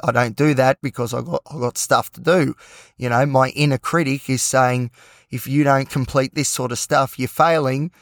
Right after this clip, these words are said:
And, you know, that is anxiety provoking, certainly. But when we get to the weekend, like I said, I fall asleep.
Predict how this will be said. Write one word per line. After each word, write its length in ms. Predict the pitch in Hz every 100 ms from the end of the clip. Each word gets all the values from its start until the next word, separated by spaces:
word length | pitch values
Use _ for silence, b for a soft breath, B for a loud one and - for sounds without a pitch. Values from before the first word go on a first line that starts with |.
| b b b
And, 440 | 120 127 127 127 -
you 140 | 135
know, 300 | 123 131 160 -
that 240 | 139 143 -
is 280 | 135 127 117
anxiety 560 | 127 117 127 123 123
provoking, 640 | - 131 147 185 - 110 - -
certainly. 640 | - 151 170 143 120 - b b b b b b b b -
But 100 | 165
when 120 | 175
we 100 | 170
get 160 | 180
to 40 | 143
the 100 | 165
weekend, 580 | 160 156 202 208 202 175
like 240 | 139 -
I 20 |
said, 380 | 131 - 165 156
I 80 | 139
fall 320 | - 185 170
asleep. 500 | - - 143 135